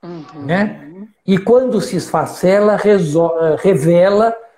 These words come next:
Speaker 2: um, um ego frágil, eh, não amadurecido, que ficou lá pra trás.
Speaker 1: Sim,
Speaker 2: Né?
Speaker 1: sim. Eu costumo comparar, né? Eu sou baiana, então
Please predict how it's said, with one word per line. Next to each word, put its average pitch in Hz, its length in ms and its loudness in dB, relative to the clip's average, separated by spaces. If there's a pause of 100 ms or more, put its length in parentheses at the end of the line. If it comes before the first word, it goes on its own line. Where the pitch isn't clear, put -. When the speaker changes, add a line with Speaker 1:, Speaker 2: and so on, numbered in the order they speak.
(200)
Speaker 2:
um, 185 400 -2
um 196 60 2
ego 208 300 2
frágil, 185 1000 0 (480)
eh, 147 960 2
não 180 400 0
amadurecido, 175 1500 -4 (320)
que 196 100 -4
ficou 190 340 -2
lá 208 120 0
pra 294 160 -2
trás. 123 640 -8 (360)
Speaker 1:
Sim, 156 600 -20 (280)
Speaker 2:
Né? 139 160 -12
Speaker 1:
sim. 160 280 -10 (400)
Eu 190 120 -4
costumo 202 800 0
comparar, 175 760 0
né? 185 340 0
Eu 180 120 0
sou 180 340 0
baiana, 170 720 -2
então 190 400 -4